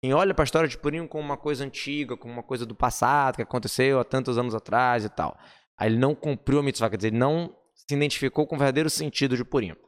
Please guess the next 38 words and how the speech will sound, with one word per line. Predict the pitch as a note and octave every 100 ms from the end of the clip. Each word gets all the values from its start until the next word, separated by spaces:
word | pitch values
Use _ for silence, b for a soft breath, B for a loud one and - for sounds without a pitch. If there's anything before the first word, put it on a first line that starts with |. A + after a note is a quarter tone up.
| _ -
Então, | A#2+ - D#3 - b b b _ _
o | C3
Purim | C#3 D3 G3 G3+
é |
agora, | A3 D3 C3+ A#2 F2+ - - _ _ _
é | C3+
hoje, | D#3 C#3+ A#2+ - - - _ -
é, | A2+ - F#2+ - G1+ -
é, | B2+
é, | D3 C3
é | C3
novamente. | C#3+ D#3 E3 D3 B2+ -
Cinco | C3 C#3
mil | F3+
seiscentos | D3+ B2 C3+
e |
oitenta | B2 A#2
e |
três | C#3 D3
é | C3+
um | C3+
novo | C#3 E3+ G3 E3+
Purim, | F#3 D#3+ C3+ A2 B B
não | C#3+
é | F3
só | - D3+
um, | C#3+
celebrando | - C3 B2+ C#3+
um | C3+
Purim | C#3+ C#3 C3+
antigo. | B2 G2 E2+ E2
Então | G#2
isso | G2+ G2
já | A2
dá | A#2
uma | B2
perspectiva | A#2+ G#2+ A2 A2 G#2+
diferente. | G#2 D3+ D#3+ E3+